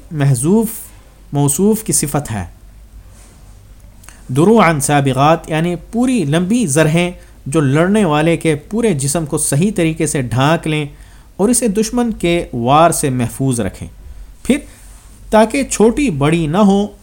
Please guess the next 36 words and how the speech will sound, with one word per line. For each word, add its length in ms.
یا 120
سخت 400
یا 100
نرم 340
نہ 80
ہو، 200
یعنی 340
کڑیوں 360
کے 260
جوڑنے 360
میں 160
کیل 420
اتنے 300
باریک 480
نہ 100
ہوں 200
کہ 160
جوڑ 280
حرکت 440
کرتے 420
رہیں 360
اور 220
ان 160
میں 240
قرار 480
و 100
ثبات 580
نہ 220
آئے 260
اور 140
نہ 200
اتنے 280
موٹے 380
ہوں 240
کہ 120
اسے 200